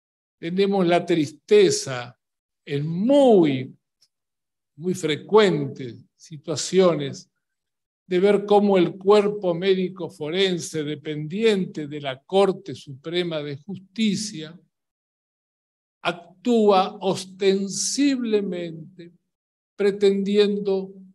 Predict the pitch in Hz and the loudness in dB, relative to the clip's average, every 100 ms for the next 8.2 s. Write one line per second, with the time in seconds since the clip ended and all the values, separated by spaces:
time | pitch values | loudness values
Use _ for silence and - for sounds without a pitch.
0 | _ _ _ - 185 180 175 190 170 - | _ _ _ -8 -6 -4 -4 -4 -4 -2
1 | 196 214 202 - - - 170 180 - - | 0 2 0 -6 -14 -14 -4 -2 -2 -2
2 | 208 208 196 175 175 - - _ _ _ | 2 2 2 -2 -6 -10 -14 _ _ _
3 | _ _ _ _ _ _ 180 175 170 147 | _ _ _ _ _ _ -6 -4 -6 -10
4 | - 185 - 220 214 202 180 175 160 156 | -10 -10 -4 2 4 4 2 0 -2 -2
5 | 156 151 135 160 170 165 165 175 165 160 | -2 -6 -8 -6 -4 -4 2 4 4 0
6 | - _ _ _ _ _ _ _ _ 156 | -8 _ _ _ _ _ _ _ _ -12
7 | 151 151 143 151 147 151 147 175 165 151 | -6 -4 -4 -6 -4 -4 2 2 2 -2
8 | 147 151 | -4 -10